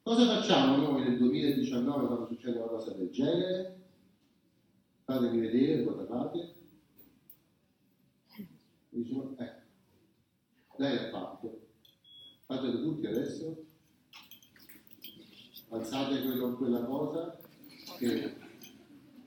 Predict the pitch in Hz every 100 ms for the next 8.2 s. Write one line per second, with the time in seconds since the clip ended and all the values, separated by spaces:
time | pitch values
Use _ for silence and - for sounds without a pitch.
0 | - - - - 123 - - - - -
1 | - - - - 226 185 143 - - 151
2 | 208 214 180 160 247 - 269 175 - -
3 | - - - - 160 185 196 190 151 -
4 | 156 139 123 - - - - - - -
5 | - - - - 180 226 240 - 170 160
6 | 151 143 156 139 135 123 147 - 120 120
7 | 139 139 - - 113 - - - - -
8 | 185